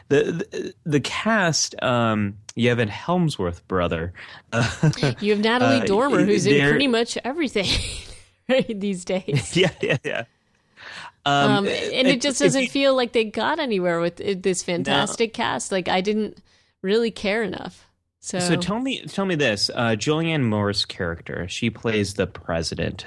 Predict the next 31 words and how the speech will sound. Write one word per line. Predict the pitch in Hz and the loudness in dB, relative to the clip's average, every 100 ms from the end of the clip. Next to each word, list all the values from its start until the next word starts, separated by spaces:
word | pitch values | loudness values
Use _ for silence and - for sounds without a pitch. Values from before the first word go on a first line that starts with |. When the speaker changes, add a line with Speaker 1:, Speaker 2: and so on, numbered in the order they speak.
| - | -4
Speaker 1:
of, | 78 90 90 85 - | 0 0 -2 -6 -4
uh, | - 90 90 90 | 0 2 2 2
this | 85 - - | 2 0 -2
rebellion. | 92 - 85 90 73 76 92 - - - - | -4 -2 0 0 -2 -4 -6 -12 -16 -16 -4
Um, | - 120 113 113 - _ _ _ _ _ 151 | 0 2 4 2 -2 _ _ _ _ _ 2
does | 147 | 4
she | - - 175 190 | 4 2 -2 -2
have | 175 170 147 | 2 2 2
more | 123 120 139 | 2 2 2
material | 131 - 101 107 | 0 -2 -2 0
to | 120 | 2
work | 95 92 101 | 2 0 0
with | 156 160 | 0 0
in | 107 | -2
the | 80 | -2
book, | 78 85 196 - - - _ | 0 0 -2 -8 -20 -20 _
or | 135 123 123 120 - - | 6 8 8 6 4 -4
was | - 127 127 | 2 4 6
this | 131 135 | 6 4
a | 123 | 2
script | - - 156 165 | 0 4 2 4
issue, | 185 - 285 | 2 4 4
or | |
is | 269 202 | 4 4
it | 131 | 2
both? | - 220 233 | 4 4 4
Because, | - 156 160 - - - - - | 2 2 2 2 -10 -14 -14 -4
gosh, | 196 220 202 - | 0 4 4 4
wh-, | - 190 233 - - _ _ | 2 2 2 -2 -8 _ _
I | - 208 | -2 2
was | 190 - | 2 2